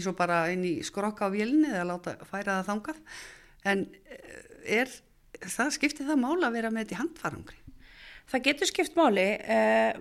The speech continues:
Speaker 2: bara ef við tökum bara sem dæmi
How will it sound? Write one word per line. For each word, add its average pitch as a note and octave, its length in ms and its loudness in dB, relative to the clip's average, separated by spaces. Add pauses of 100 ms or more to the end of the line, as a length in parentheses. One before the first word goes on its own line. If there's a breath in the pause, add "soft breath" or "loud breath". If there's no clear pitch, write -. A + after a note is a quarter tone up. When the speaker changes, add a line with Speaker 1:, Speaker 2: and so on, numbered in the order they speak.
(120)
Speaker 2:
bara C#4 500 6 (720)
ef B3+ 160 2
við C#4 160 -2
tökum D4 280 4
bara C4+ 380 6 (600)
sem - 260 -2
dæmi B3+ 540 6